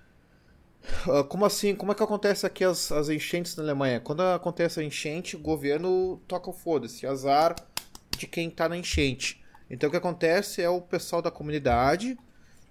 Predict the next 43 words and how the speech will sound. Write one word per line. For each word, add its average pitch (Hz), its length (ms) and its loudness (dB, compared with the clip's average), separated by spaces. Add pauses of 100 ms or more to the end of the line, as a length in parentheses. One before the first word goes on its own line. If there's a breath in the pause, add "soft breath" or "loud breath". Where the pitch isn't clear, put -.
daí 139 160 8
tem 180 160 0
o 170 40 -4
cara 170 340 4
lá 151 120 2
que - 160 -6
é 139 80 4
o, 135 280 2
sei 131 180 -4
lá, 123 180 4
o 135 100 4
cara, 131 280 0
ah, 110 480 2 (160)
ele, 113 480 0 (560 soft breath)
ele 123 320 2
dirige 143 480 2
retroescavadeira 143 1160 4
e - 20 2
tem 135 200 -6 (300)
a, 113 420 0
a, 107 60 -6 (240 soft breath)
sei - 160 -4
lá, 139 100 4
fábrica 135 560 2
tal, 139 580 8
tem 135 120 -4
não 131 100 -6
sei 123 200 -6
o - 100 -20
quê, 170 240 2
construção 135 600 -6
tal, 143 440 2 (220 soft breath)
e 139 60 -2
os 131 80 -4
caras 143 260 4
vão 165 80 0
se 185 160 0
juntando. 208 480 2
"Ah, 160 100 8
eu, 117 220 4
aqui 117 220 -6
eu 151 100 -6 (100)
tenho 165 380 -2